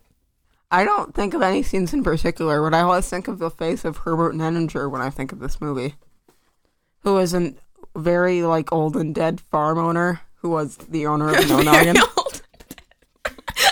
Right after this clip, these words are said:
Speaker 2: Great description.
Speaker 1: Thank you. And he looked just like a bunny. So they named a bunny after him. And now there's Herbert Nenninger the rabbit. What did you all think of the songs? 'Cause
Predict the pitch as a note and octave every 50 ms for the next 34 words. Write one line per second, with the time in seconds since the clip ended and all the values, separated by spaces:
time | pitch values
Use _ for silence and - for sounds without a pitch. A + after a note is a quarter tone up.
0 | - - - - - - - - - - C6+ - - - - - - - - -
1 | - - - _ - - C#5+ A4+ - - - C4 C4+ B3 - C4 B3+ - - B3+
2 | B3 B3+ - - - - E4+ F#4 F#4+ - - - - - - - _ - G4+ G#4+
3 | G#4+ G4+ - D#4+ E4+ D#3+ E3 E3 A3+ - - - - _ _ _ _ _ _ _
4 | _ - F#3 F#3+ G3+ G#3 G3 G3 G#3 G3+ - - - G3+ - - - - - E4+
5 | B3 - - G3 A3 F#3 D#3+ D#3 C#3+ - - _ _ _ _ _ _ _ - -
6 | A3+ G3+ F#3+ F3 F#3 F3+ F3+ F#3 F#3+ G3 G3+ F3+ - - _ _ _ _ _ _
7 | _ - E3+ E3 D3+ F3 F3+ F#3+ F#3 F3+ D#3+ C#3+ D#3 E3 D#3+ - - C#3+ D3 C#3+
8 | C3 C3 C#3+ - E3 - - _ _ - D#3+ D#3 D3+ D3 D3+ E3 E3+ E3+ E3 E3
9 | E3 E3 - - - E3+ D#3+ D3+ D#3 - - D#3+ E3 E3 E3 D#3+ D3+ D3+ C#3 C3+
10 | - B2 C3 C#3+ D3+ E3 E3 C#3 B2+ - - - - - - _ _ _ _ _
11 | _ _ _ _ _ _ _ - G3 - - - G4+ F4+ F#4 G4 - C#4 E4 -
12 | E4+ F4 E4+ - D4+ - F#3 - - - - F#3 G3+ G3+ G3 E3+ C3 A2+ F3+ F#3
13 | - - - - - - F#3+ F3 D#3